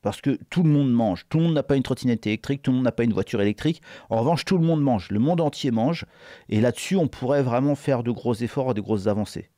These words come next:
Mais a priori, eux, en fait, ils préfèrent nous parler, euh, de licorne à deux têtes, euh, de femmes à penny et, euh, de choses comme ça. Voilà.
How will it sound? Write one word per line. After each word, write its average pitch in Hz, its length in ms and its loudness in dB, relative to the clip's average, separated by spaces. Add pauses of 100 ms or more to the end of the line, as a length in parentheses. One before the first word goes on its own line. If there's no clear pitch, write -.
Mais 98 260 -4
a 101 80 -6
priori, 127 400 -2 (120)
eux, 151 160 4
en 123 60 2
fait, 139 280 -2
ils - 40 -14
préfèrent 120 300 -2
nous 123 120 -2
parler, 123 520 0 (640)
euh, 101 380 2
de 107 100 -2
licorne 120 400 0
à 117 60 2
deux 113 140 0
têtes, 151 460 -2 (400)
euh, 101 220 4
de 110 80 -2
femmes 123 260 2
à 123 40 0
penny 156 480 0 (320)
et, 139 320 2
euh, 110 240 4
de 113 100 -2
choses 135 240 -4
comme 135 160 -2
ça. - 220 -2 (100)
Voilà. 104 300 0